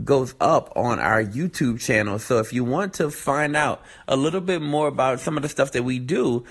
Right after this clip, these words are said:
um, as far as high school recruiting is concerned, or as far as, you know, following high schools and watching these young people live out their dreams,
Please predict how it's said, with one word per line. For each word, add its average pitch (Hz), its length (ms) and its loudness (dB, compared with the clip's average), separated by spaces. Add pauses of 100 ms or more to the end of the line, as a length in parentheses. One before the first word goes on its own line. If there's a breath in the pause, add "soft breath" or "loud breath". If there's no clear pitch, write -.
(140 loud breath)
um, 127 140 2
as 135 100 2
far 160 180 4
as 147 100 0
high 120 140 4
school 123 200 -4
recruiting 110 440 -2
is 107 140 -4
concerned, 139 580 0 (300 loud breath)
or 139 160 4
as 135 120 0
far 139 320 4
as, 113 380 4
you 131 100 -2
know, 117 140 2
following 123 440 0
high 120 160 2
schools 127 340 -2
and 107 140 0
watching 107 340 -2
these 92 300 -8
young 139 180 -2
people 107 320 -4
live 120 180 0
out 113 180 2
their 107 140 0
dreams, 107 480 -2